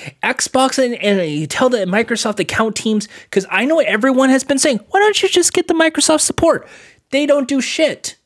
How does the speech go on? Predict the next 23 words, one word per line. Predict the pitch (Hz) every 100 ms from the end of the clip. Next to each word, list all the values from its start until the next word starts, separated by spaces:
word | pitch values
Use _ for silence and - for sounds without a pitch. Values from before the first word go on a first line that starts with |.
| _ _ _ _ _ _ _ _ _
They, | 214 196
we, | 180 180
sorry, | 175 196 294 202
we | 156
can't | - 196 185
do, | 220 220
it's | 135 -
up | 127 139 -
to | 196
them. | 196 294 320 185 _ _
We | 165 151
wish | 165 254 302
we | 226
could | 165 - 120
help, | 135 127 -
Jordan. | 135 156 262 262
We | 180
can't | - 220 240 -
provide | 196 180 185
information | 180 - 143 131 196 262 147 139
at | 135 -
this | 143
time. | - 202